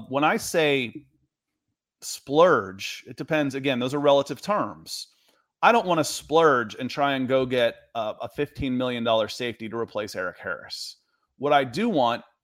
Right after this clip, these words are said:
is maybe some more five to seven million dollar competent professionals in there, some good pros. And with a hundred million dollars, I could add twenty-five of those guys. I've only got six of them now.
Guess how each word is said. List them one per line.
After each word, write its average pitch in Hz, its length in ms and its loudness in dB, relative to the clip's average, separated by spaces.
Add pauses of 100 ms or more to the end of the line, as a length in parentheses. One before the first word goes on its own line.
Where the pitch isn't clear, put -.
(200)
is 131 140 -10
maybe 156 240 -2
some 151 180 -8
more 143 180 0
five 135 340 2
to 120 40 -6
seven 123 340 -4
million 120 300 -4
dollar 110 280 0
competent 127 600 -6
professionals - 1000 -10 (440)
in 110 160 -8
there, 90 300 -8 (320)
some 120 400 -6
good 156 340 2
pros. - 760 -4 (680)
And 147 540 0
with 139 160 -4
a 131 40 2
hundred 214 380 0
million 165 360 2
dollars, 135 640 0 (500)
I 190 100 2
could 233 180 0
add 196 260 4
twenty-five 220 720 8
of 165 140 -2
those 139 240 6
guys. 107 340 2
I've 139 120 0
only 254 140 4
got 262 160 6
six - 280 -2
of 254 100 6
them 208 140 4
now. 196 340 2